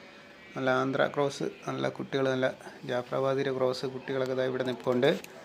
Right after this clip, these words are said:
മേനി വില ഇരുപതിനായിരം, ഇരുപത്തിയൊന്നായിരം, ഇരുപത്തയ്യായിരം ചോദിക്കുന്ന കുട്ടികളുണ്ട്, മുപ്പതിനായിരം ചോദിക്കുന്ന പോത്ത് കുട്ടികളുണ്ട്, മുപ്പത്തഞ്ച് ചോദിക്കുന്ന കുട്ടികളുണ്ട്.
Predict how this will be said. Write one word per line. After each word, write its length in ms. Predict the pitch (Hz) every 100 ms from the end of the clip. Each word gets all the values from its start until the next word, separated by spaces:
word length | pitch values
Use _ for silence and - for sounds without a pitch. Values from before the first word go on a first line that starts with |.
| - - - - - -
മേനി 220 | 147 165 170
വില 160 | 170 165
ഇരുപതിനായിരം, 600 | 160 160 160 165 165 180 180 160
ഇരുപത്തിയൊന്നായിരം, 840 | 151 147 151 165 160 160 160 170 - 156
ഇരുപത്തയ്യായിരം 760 | 147 147 151 156 156 160 160 160 160
ചോദിക്കുന്ന 460 | 151 147 143 143 139
കുട്ടികളുണ്ട്, 440 | 135 139 139 147 185
മുപ്പതിനായിരം 760 | 151 139 - 156 156 156 160 156
ചോദിക്കുന്ന 380 | 151 147 143 147 - - - - - -
പോത്ത് 180 | 139 135 135
കുട്ടികളുണ്ട്, 580 | 131 135 131 127 123 180 - - - - - - - - - - - 156
മുപ്പത്തഞ്ച് 460 | 139 156 156 147 151
ചോദിക്കുന്ന 280 | 147 143 139
കുട്ടികളുണ്ട്. 420 | 135 139 135 127